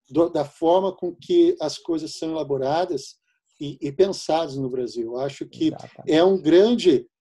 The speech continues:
Speaker 1: é, é um grande salto, né? No momento em que a pessoa, ela fala, ela realmente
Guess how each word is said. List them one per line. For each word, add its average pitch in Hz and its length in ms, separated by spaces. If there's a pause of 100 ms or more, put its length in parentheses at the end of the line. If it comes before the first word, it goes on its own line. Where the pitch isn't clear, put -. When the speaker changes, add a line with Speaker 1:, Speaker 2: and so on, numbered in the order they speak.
(200)
Speaker 1:
é, 143 240
é 147 40
um 151 80
grande 185 320
salto, 175 840 (540)
né? 127 300 (260)
No 135 120
momento 147 420
em 165 40
que - 100
a 165 60
pessoa, 156 880
ela 147 520 (1120)
fala, 180 380
ela 160 200
realmente 185 640